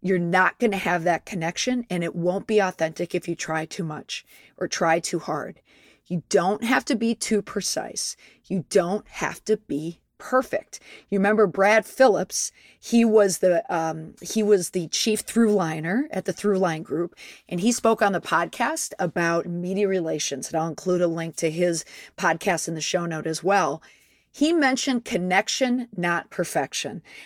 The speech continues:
And that's such a great line because it's so true. When you are speaking with someone, like I'm speaking with you right now, or let's say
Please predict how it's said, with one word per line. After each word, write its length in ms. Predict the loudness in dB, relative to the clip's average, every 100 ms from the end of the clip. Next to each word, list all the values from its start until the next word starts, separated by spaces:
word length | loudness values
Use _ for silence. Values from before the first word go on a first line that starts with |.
| -2
And 140 | 0
that's 180 | 0 -2
such 340 | -2 -2 2
a 80 | 2
great 280 | 2 2 0
line 260 | -2 -4 -4
because 320 | -6 -4 -4
it's 160 | -4
so 260 | -2 0 0
true. 460 | -2 -2 -2 -2 -8 -18 -20 -20 -20 _ _
When 220 | 4 6
you 200 | 8 8
are 120 | 8
speaking 520 | 4 0 0 2 2 2
with 140 | 0
someone, 560 | 0 0 -2 -6 -10 -12 _ _ _ _
like 220 | 4 6
I'm 180 | 6 4
speaking 460 | 2 0 2 4 2
with 160 | 2
you 140 | 2 2
right 200 | 2 0
now, 300 | -4 -6 -4
or 180 | 2
let's 300 | 4 4 2
say 320 | 2 4 4